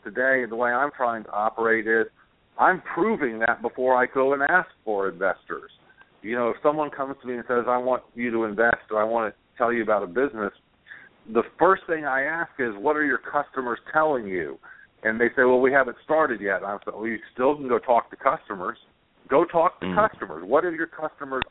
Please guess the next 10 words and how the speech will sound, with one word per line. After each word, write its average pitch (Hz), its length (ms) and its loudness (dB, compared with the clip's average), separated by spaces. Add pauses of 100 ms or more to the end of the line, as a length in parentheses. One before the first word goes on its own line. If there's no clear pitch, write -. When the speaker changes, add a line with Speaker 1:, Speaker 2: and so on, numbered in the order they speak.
Speaker 1:
already 143 720 4 (140)
told 143 440 0
you?" 92 360 -6 (460)
They 113 120 2 (140)
should 196 200 6
already 127 360 0
be 120 140 -8
giving 123 360 -6
you 123 120 -8
feedback. 110 600 -6